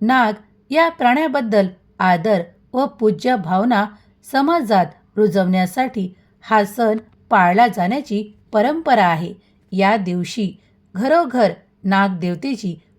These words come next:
पूजा करून त्यांना प्रसन्न करण्याची प्रथा आहे.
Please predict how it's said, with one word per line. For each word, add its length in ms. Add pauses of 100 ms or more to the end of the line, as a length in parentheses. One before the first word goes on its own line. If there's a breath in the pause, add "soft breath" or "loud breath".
पूजा 340
करून 360
त्यांना 640
प्रसन्न 520
करण्याची 640 (320 soft breath)
प्रथा 340
आहे. 320